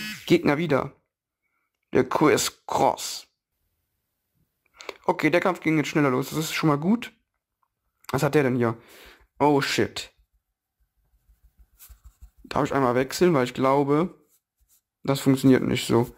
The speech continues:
Weil sonst, ich bin da im Nachteil. Ich muss mit Roselia, okay, leaden. Ich verliere irgendwie hart. <laughs> Ich will wenigstens einen Kampf gewinnen, auch wenn das Video dann ein bisschen länger geht, aber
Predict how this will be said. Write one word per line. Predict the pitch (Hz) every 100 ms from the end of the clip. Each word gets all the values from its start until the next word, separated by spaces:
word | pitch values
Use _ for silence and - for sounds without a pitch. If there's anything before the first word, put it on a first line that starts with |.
| _ _ - - - - - - _ _ _
Weil | 131 135
sonst, | 143 135
ich |
bin | 143 143
da |
im | 131
Nachteil. | 131 135 - 113
Ich | 139
muss | 135 135
mit | 127
Roselia, | 135 127 127 123 113 - _ _ _ _
okay, | 131 - 127 117 - - _
leaden. | 123 135 - 113
Ich | 156
verliere | - 165 151 127
irgendwie | 120 131
hart. | 135 120 - - _
<laughs> | - - - - - 214 - _ _ - - _ _ _ _ _ _ _ _ _ _ - - _ -
Ich | 139
will | 151
wenigstens | 156 151 143
einen | 156
Kampf | 156 -
gewinnen, | 147 156 143 165 - _ _ _ -
auch | 135
wenn | 151
das | 139
Video | 151 151
dann | 135 131
ein |
bisschen | 139 135
länger | 151 143
geht, | 131 -
aber | 123 120